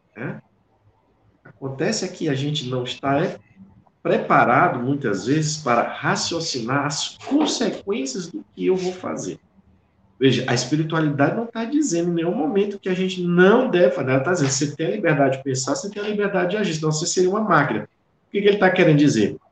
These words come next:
Máquina é aquilo que você programa e ex-, e ela executa, né? Se você pegar uma máquina, por exemplo, automática de cortar carne, e você ligar ela e for empurrando a carne lá,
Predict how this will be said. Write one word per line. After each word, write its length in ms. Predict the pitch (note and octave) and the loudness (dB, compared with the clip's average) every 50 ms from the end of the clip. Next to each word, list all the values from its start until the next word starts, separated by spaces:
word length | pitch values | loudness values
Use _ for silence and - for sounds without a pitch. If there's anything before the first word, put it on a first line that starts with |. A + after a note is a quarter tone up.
| _ _ _ _ _ _ _ - | _ _ _ _ _ _ _ -4
Máquina 560 | B2 C3 D3 E3+ G3+ C4 D#4 - - F#3+ F#3 | 0 4 6 6 6 6 4 4 2 4 4
é 40 | F#3 | 6
aquilo 280 | F#3 F#3 A3 G#3+ G#3 | 4 4 2 0 -2
que 80 | - G3+ | -2 -4
você 240 | G3 G#3 G3+ - G3+ | -2 0 2 4 2
programa 840 | G3+ - - G#3 G3+ G3+ - G3 G3+ G#3+ A3+ C4 D4+ F4+ F#4 F4+ - - _ _ _ _ _ _ - | 4 4 6 6 6 6 8 8 8 8 8 8 6 4 2 0 -4 -8 _ _ _ _ _ _ 0
e 120 | G#4 G4+ | 4 4
ex-, 240 | G4 C#4+ A#3+ - B3+ | 6 6 4 2 0
e 80 | A#3 A3+ | 4 4
ela 300 | A3+ A#3+ A#3+ A#3 A#3+ B3 | 6 6 6 6 6 6
executa, 760 | B3 A3+ A#3+ C4+ C4 - C#4 A3 D#3+ D3+ D3+ B2 A#2+ - - _ _ _ - - _ _ _ _ _ _ - | 6 6 6 4 4 4 6 6 4 4 4 0 -2 -2 -6 _ _ _ -20 -20 _ _ _ _ _ _ -8
né? 320 | A2+ B2+ D3 - A2 - - _ | -6 -6 -6 -6 -8 -12 -16 _
Se 140 | - - A#3 | -10 -6 -2
você 280 | G#3 A#3+ B3 B3+ D#4 D#4+ | 0 2 2 4 2 2
pegar 340 | - - D#4+ B3+ G#3 G3+ F#3+ | 4 4 4 6 6 6 6
uma 180 | F#3+ F#3 F3 | 6 4 4
máquina, 480 | F3 E3 D3+ D3 D3 D3+ D3+ C#3 C3 C3 | 4 4 4 4 4 2 0 -2 -2 0
por 160 | - D#3 D3+ | 2 4 4
exemplo, 400 | D#3 D3 C#3 C#3+ C3 B2 B2 C#3 | 4 4 4 2 0 0 0 0
automática 640 | C#3+ D3+ D#3 - E3 D#3 C#3+ C3+ A#2+ A#2 - - | -2 -2 0 -2 0 2 2 2 2 2 -2 -6
de 160 | A#2 - - - | -10 -12 -10 -4
cortar 420 | - D#3+ D#3 D#3 D#3 - D#3 D3+ | 0 0 0 0 2 0 0 0
carne, 500 | D3+ - D#3 D3 C#3+ C3 B2 G2+ F#2 F#2 - _ _ _ - _ _ | 2 2 4 4 4 4 2 0 -4 -8 -10 _ _ _ -20 _ _
e 80 | - C#3+ | -4 2
você 380 | C#3+ F3 F3+ F3+ - - F3+ | 4 4 4 4 6 6 6
ligar 480 | F3+ F3+ F3+ D#3 D#3+ D#3 D#3 D#3 C#3+ C#3 | 6 6 4 4 6 6 8 8 8 8
ela 160 | C3+ C3 C3+ | 8 8 6
e 40 | C3 | 6
for 180 | C3 C3 D3+ D3+ | 4 2 2 2
empurrando 420 | D3+ D3+ D#3 D3+ C#3 D3 D3 D3+ | 2 2 0 0 0 0 0 0
a 100 | D3 C#3 | 0 -2
carne 460 | C3+ - C3 B2 B2 A#2+ B2 B2 A#2+ | -2 -2 0 0 0 0 0 -4 -2
lá, 300 | A#2+ A2+ G#2+ G2+ G#2 G#2+ | 0 0 0 0 -2 -6